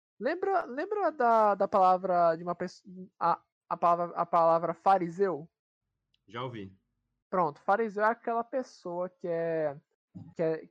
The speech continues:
Speaker 1: que anteri-, que antigamente era do alto escalão da, da,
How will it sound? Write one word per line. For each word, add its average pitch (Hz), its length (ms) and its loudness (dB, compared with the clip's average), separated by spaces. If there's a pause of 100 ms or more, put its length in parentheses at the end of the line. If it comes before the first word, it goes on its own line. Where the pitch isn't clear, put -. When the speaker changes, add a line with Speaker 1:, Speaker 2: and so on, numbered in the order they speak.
Speaker 1:
que 185 80 -8
anteri-, 175 420 -6
que - 160 -14
antigamente 170 540 -10
era 175 100 -4
do 165 340 -4
alto 180 280 4
escalão 165 440 -4
da, 151 540 -2 (540)
da, 139 800 -6